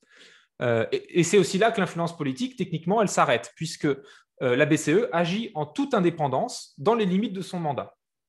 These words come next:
Euh, mais c'est là aussi, euh, que, c'est, c'est là-dedans aussi que s'inscrit cette, euh,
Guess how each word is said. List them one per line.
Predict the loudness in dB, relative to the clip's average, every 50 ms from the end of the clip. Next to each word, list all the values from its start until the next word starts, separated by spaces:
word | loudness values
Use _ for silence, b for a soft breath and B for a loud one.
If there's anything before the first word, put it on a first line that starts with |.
| b b b b b b b b b _ -6
Euh, | -4 -4 -2 -2 -2 -2 -4 -4 -6 -6 -6 -6 -8 -6 -2
mais | 0 2 2 2 2 -2 -8 -16 _ _
c'est | -20 -8 -4 0
là | 0 2 0
aussi, | 0 -2 -6 -8 -8 -6 -4 -2
euh, | -2 -4 -4
que, | -6 -6 -8 -6 -6 -6 -8 -8 -12
c'est, | -10 -8 -8 -8 -8 -10 -14
c'est | -12 -12 -8
là-dedans | -6 -6 -6 -2 -2 -2 -2 -2 -4
aussi | -6 -8 -10 -12
que | -12 -10
s'inscrit | -10 -10 -12 -12 -10 -10 -10 -10
cette, | -10 -12 -14 _ -10
euh, | -10 -10 -10 -12 -14